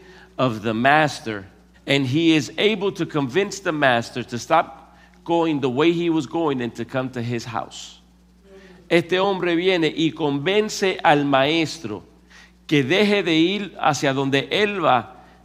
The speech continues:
y se dirija hacia la casa de él.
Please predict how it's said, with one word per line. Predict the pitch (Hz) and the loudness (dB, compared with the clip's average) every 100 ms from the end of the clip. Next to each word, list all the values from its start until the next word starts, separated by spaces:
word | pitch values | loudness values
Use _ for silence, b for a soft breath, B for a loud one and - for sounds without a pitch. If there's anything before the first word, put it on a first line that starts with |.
| _ _ _ _ _ | _ _ _ _ _
y | - | -4
se | 147 151 | -2 -2
dirija | 127 135 131 175 175 | 0 -2 -2 0 2
hacia | 156 135 131 135 | 2 2 -2 -2
la | 127 123 | -4 -2
casa | - 139 127 117 | -2 -2 -2 -6
de | 110 101 | -6 -8
él. | 95 | -12